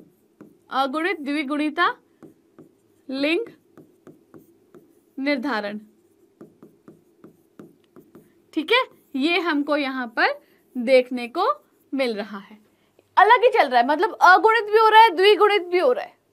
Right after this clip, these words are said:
ठीक है, कि ये अलग ही चल रहा है यहाँ पर सीन इनका। <clears throat> हम्म, तो यहाँ पर हम क्या बात करेंगे? हम्म, बताओ जल्दी से,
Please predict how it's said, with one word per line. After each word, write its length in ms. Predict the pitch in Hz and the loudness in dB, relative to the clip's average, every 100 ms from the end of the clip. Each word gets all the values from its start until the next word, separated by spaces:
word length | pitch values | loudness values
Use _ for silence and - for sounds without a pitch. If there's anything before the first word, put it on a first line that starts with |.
| _ _ _ _ _ _ _ 440 | _ _ _ _ _ _ _ 0
ठीक 100 | 466 | 2
है, 100 | 539 - _ _ _ | 2 -2 _ _ _
कि 60 | 392 | 4
ये 80 | 427 | 6
अलग 320 | 359 392 480 | 8 6 6
ही 40 | 466 | 6
चल 200 | 415 330 | 4 4
रहा 100 | 330 | 4
है 60 | |
यहाँ 180 | 349 285 | 4 2
पर 140 | 254 311 | 2 0
सीन 240 | 294 302 | 0 -4
इनका। 240 | 294 247 - _ | -4 -6 -8 _
<clears throat> 140 | _ 277 | _ -12
हम्म, 1160 | 285 285 220 214 _ _ _ _ _ 233 311 466 - - - _ - | -8 -8 -8 -16 _ _ _ _ _ -14 -12 -12 -14 -20 -20 _ -6
तो 60 | |
यहाँ 300 | 330 302 320 403 | 0 2 4 4
पर 140 | 466 | 4
हम 120 | 453 | 2
क्या 180 | 427 403 | 4 4
बात 240 | 339 247 233 | 6 4 2
करेंगे? 380 | 208 185 - - _ _ _ _ | -6 -6 -20 -20 _ _ _ _
हम्म, 200 | 294 320 339 _ _ - | -14 -12 -14 _ _ 2
बताओ 280 | 330 370 311 | 4 6 4
जल्दी 260 | 240 214 | 2 -6
से, 100 | 247 | -12